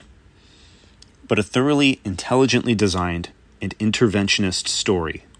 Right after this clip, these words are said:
will have to be told about the origins of biological kingdoms, phyla, classes, and families.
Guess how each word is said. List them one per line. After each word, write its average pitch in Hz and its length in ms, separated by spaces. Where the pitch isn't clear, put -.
will 87 100
have 104 340
to 104 60
be 107 140
told - 440
about 104 200
the 95 100
origins 95 540
of 85 140
biological 92 680
kingdoms, - 680
phyla, 92 520
classes, - 680
and 92 220
families. 78 640